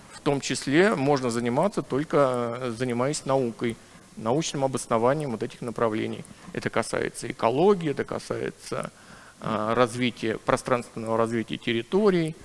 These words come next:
ну, много чего касается. Социумов касается, культуры, э, традиций и так далее. Вот здесь, мне кажется, э, даже, может быть, уйти надо,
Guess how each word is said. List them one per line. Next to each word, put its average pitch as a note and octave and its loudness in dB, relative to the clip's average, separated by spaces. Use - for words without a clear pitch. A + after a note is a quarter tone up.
ну, E3+ -2
много C3+ 0
чего B2+ -2
касается. - -4
Социумов D#3+ 2
касается, B2+ 2
культуры, D3 2
э, A2 -4
традиций C#3+ 2
и - -12
так C3 -8
далее. - -8
Вот C#3+ 2
здесь, D#3+ 0
мне D3+ 0
кажется, C3+ 2
э, A#2+ 0
даже, B2+ 4
может C#3 0
быть, B2 -2
уйти C#3+ 0
надо, B2 0